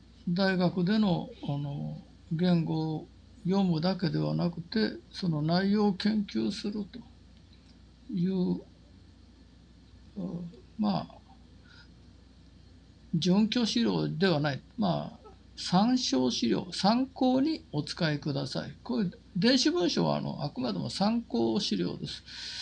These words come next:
いずれ印刷をします。ただ、まだ印刷するのは五年も、ひょっとしたら十年ぐらい先のことになるかもしれません。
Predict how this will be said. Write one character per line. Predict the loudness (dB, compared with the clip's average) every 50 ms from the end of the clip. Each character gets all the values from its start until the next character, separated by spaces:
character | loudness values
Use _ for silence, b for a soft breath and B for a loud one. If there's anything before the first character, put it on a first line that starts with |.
| B B B B B
い | 0 2
ず | 4 6 8
れ | 8 8 8 6 6 4 2 0 -2 -6 -8 -2
印 | 0 2 2 2 0
刷 | 0 0 -2 -2 -2 -2 -2
を | -2 -2 -2
し | -2 -4 -4
ま | -4 -4
す。 | -4 -6 -10 -12 -14 -18 -20 -20 -20 -20 -20 -20 -12 -6
た | -4 -2
だ、 | 0 0 0 -2 -4 -6 -12 -18 -10 -6
ま | -4 -4 -2
だ | -2 -4 -4 -6 -8 -14 -20 -20 -20 -20 -20 -20 -20 -20 -20 -20 -20 -20 -20 -20 -20 -20 -20 -20 -20 -20 -18 -10 -4
印 | -2 0 0 0
刷 | 0 -2 -2 -2 -4 -6
す | -4 -2
る | -2 -2 0
の | 0 0 2
は | 2 2 0 0 -2 -4 -6 -6 -4
五 | -2 0 0
年 | 2 2 2 2 2 2 2 2
も、 | 2 0 0 -2 -6 -10 -16 -20 -20 -20 -20 -14 -6
ひ | -6
ょ | -6 -4
っ |
と | -4 -6 -8
し | -6
た | -4 -4
ら | -4 -4
十 | -2 -2 -2 0 2
年 | 2 2 2 0
ぐ | 0
ら | -2 -2 -4
い | -4
先 | -2 -4 -4 -2 -2 -2 -2 -2 -2 -4 -6 -2 -2
の | 0 -2 -2
こ | -2 -4
と | -4 -2 0
に | 0 2 2
な | 0 0
る | 0 -2
か | -2 0 0
も | 0 0
し | 0 -2 -4
れ | -4 -4
ま | -4 -6 -6
せ | -8 -8 -10
ん。 | -10